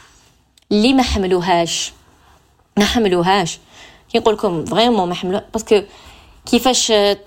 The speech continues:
هذيك ال-، كيفاش تغلقت الفرصه هذيك،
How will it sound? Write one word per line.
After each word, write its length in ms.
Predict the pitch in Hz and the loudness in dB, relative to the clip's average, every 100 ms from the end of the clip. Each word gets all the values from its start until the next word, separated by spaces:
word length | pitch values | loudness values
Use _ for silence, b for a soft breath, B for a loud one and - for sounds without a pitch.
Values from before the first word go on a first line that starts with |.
| - | -4
هذيك 300 | 202 208 220 | 0 0 0
ال-، 280 | 190 165 - - - - - - - | -2 -2 -6 -16 -18 -16 -18 -18 -10
كيفاش 380 | - 240 247 - | -2 0 0 0
تغلقت 580 | - 190 294 285 185 - | -2 0 0 0 -4 -2
الفرصه 460 | 175 - 262 - 196 | -2 0 -2 0 0
هذيك، 560 | 208 214 214 320 - | 2 2 2 0 -2